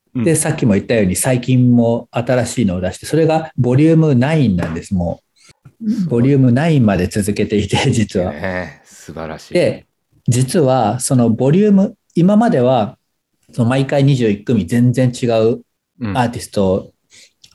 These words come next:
Speaker 2: の音源が入ってるコンピレーションなんだけど、
Speaker 1: うん。うんうん。
Speaker 2: そのボリュームナインだけ実は、いつものように二十一組アーティストが入ってるんですけど、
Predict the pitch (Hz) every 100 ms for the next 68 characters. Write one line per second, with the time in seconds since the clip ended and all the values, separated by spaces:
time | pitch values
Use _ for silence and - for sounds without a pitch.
0 | 156 139 120 117 110 87 - 101 - 92
1 | 92 110 104 104 95 - 87 87 87 87
2 | 107 110 87 _ - 107 87 85 73 -
3 | - 127 104 147 202 202 196 214 202 127
4 | 90 104 92 95 135 107 101 95 - _
5 | _ _ _ _ _ _ _ _ _ -
6 | 165 208 135 107 104 95 107 165 160 117
7 | 104 - 208 139 104 117 120 - 98 92
8 | 113 117 107 95 92 - 110 107 117 -